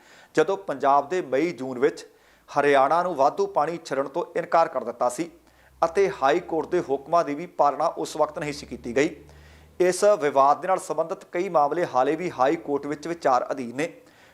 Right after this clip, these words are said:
ਹੁਣ ਇਹ ਮਾਮਲਾ ਚੌਦਾਂ ਅਕਤੂਬਰ ਨੂੰ ਹਾਈ ਕੋਰਟ ਵਿੱਚ ਸੁਣਵਾਈ ਲਈ ਸੂਚੀਬੱਧ ਕਰ ਦਿੱਤਾ ਗਿਆ ਹੈ, ਪਰ ਉਦੋਂ ਤੱਕ ਇਸ ਨਿਯੁਕਤੀ ਪ੍ਰਕਿਰਿਆ ਤੇ ਰੋਕ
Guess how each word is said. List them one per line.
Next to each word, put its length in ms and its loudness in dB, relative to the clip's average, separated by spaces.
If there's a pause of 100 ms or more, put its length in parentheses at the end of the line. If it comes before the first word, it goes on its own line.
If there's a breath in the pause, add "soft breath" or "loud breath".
(100 soft breath)
ਹੁਣ 220 2
ਇਹ 200 2
ਮਾਮਲਾ 400 2
ਚੌਦਾਂ 440 0 (100)
ਅਕਤੂਬਰ 440 -8
ਨੂੰ 220 -6
ਹਾਈ 180 2
ਕੋਰਟ 280 -4
ਵਿੱਚ 120 -8
ਸੁਣਵਾਈ 360 0
ਲਈ 120 0
ਸੂਚੀਬੱਧ 680 -2 (160)
ਕਰ 140 2
ਦਿੱਤਾ 280 -4
ਗਿਆ 180 4
ਹੈ, 200 -6 (240 loud breath)
ਪਰ 260 2
ਉਦੋਂ 260 -2
ਤੱਕ 320 0
ਇਸ 320 -6
ਨਿਯੁਕਤੀ 480 -8
ਪ੍ਰਕਿਰਿਆ 480 0
ਤੇ 180 -4
ਰੋਕ 400 -4